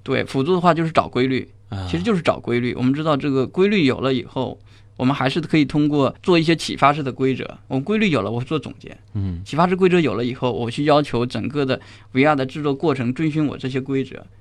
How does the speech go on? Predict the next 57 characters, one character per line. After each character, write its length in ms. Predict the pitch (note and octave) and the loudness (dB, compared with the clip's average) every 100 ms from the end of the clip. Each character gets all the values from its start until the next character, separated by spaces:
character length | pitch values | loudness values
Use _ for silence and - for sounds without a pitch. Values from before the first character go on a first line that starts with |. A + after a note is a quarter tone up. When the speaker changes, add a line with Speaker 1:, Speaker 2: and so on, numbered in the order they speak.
| - | -8
Speaker 1:
那 100 | D#3 | -2
我 80 | C3+ | -2
整 140 | A2 A2 | -2 -4
个 80 | |
系 120 | C3 C3+ | -2 -2
统 100 | A#2 | -2
就 80 | |
会 80 | B2 | -4
做 140 | B2 B2 | -4 -6
得 80 | |
很 80 | A#2+ - | -6 -10
棒。 180 | - - - | -12 -12 -6
Speaker 2:
嗯， 360 | G2 F#2 F2 F2 - - | -4 -4 -6 -12 -16 -2
您 180 | B2+ G3 | 0 2
现 160 | C4 | 2
在 120 | D#3+ G#2 | 2 2
能 320 | F#2 G2 A#2+ | 0 0 -2
适 320 | - - A#2 | -4 -2 0
应 200 | G2+ F#2 | 0 -2
一 80 | G2 | -4
次 160 | - | -6
性 140 | A2 G2 | -6 -4
带 160 | G2 | -4
多 120 | F#2+ A2+ | -4 -6
长 160 | F#2+ | -6
时 140 | F2 F2 | -8 -8
间 140 | E2+ | -8
的 80 | E2+ | -8
这 100 | E2+ | -12
个 80 | E2 | -14
设 140 | F2 | -16
备？ 120 | F#2+ G#2 - - - - | -18 -20 -20 -20 -20 -6
Speaker 1:
应 120 | F3 G#3 | -2 0
该 100 | G3+ | 4
讲 240 | C#3 C3+ | 4 6
说 100 | E3+ | 4
我 200 | E3 A#2 | 6 4
是 120 | - | 2
比 140 | C#3+ D3+ | -4 -2
较 120 | B2 | -2
适 240 | - C#3 | -2 -4
应 180 | B2 A#2+ | -2 -6
的。 160 | - - | -12 -8
Speaker 2:
哦。 220 | G2+ F2 A2 - | -6 -6 -10 -6
Speaker 1:
因 100 | D3+ | -2
为 60 | |
我 100 | D#3+ | 0
做 160 | B2+ D#3 | 0 0
这 120 | D#3+ | 2
个 100 | D3+ | 2
做 140 | D3 D3+ | 4 4
了 100 | B2 | 4
很 100 | A2+ | 2
多 80 | |
很 80 | C3 | 0
多 100 | A2+ | 0
年。 180 | A2 | -4